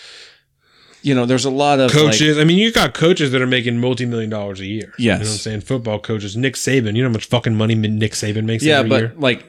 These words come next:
Speaker 1: that, the athletics department is one thing.
Speaker 2: Mm-hmm.
Speaker 1: But that, you know, where is some of the most money in college football?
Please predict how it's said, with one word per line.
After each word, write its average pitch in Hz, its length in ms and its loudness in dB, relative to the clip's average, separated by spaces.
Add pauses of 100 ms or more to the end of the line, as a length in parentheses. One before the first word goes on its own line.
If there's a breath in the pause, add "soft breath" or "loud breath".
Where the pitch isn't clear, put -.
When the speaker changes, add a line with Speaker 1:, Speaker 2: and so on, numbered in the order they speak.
Speaker 1:
that, 135 600 -2
the 143 200 -2
athletics 127 580 0
department 156 480 0
is 127 120 -2
one 123 180 0
thing. 143 280 -8 (120)
Speaker 2:
Mm-hmm. 110 400 -6 (120)
Speaker 1:
But 127 240 -2
that, 139 340 0 (640)
you 135 140 -4
know, 107 320 -6
where 165 300 0
is 143 400 0
some 135 200 -2
of 123 60 -2
the 117 60 -2
most 123 300 -2
money 110 260 -2
in 104 420 -6
college 104 760 -4
football? - 600 -4